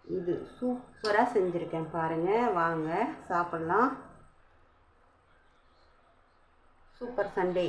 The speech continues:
இன்னைக்கு வந்து நான்வெஜ் எதுவுமே செய்யல, எடுக்கல. ஏன்னா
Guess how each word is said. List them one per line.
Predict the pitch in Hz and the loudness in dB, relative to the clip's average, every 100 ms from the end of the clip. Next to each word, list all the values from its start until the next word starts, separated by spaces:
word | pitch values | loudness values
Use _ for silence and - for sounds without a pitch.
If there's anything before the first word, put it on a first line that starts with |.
| - 202 | 4 6
இன்னைக்கு | 208 202 202 | 6 6 2
வந்து | 240 247 226 | 2 2 4
நான்வெஜ் | 196 202 208 208 226 196 | 6 6 4 2 2 4
எதுவுமே | 196 208 220 202 | 4 4 4 2
செய்யல, | 170 160 160 - - - - - - - 180 | 0 2 2 0 -8 -18 -20 -20 -12 -4 0
எடுக்கல. | 202 180 165 - - - - - - 185 | 2 4 4 4 -6 -14 -16 -18 -4 6
ஏன்னா | 214 | 8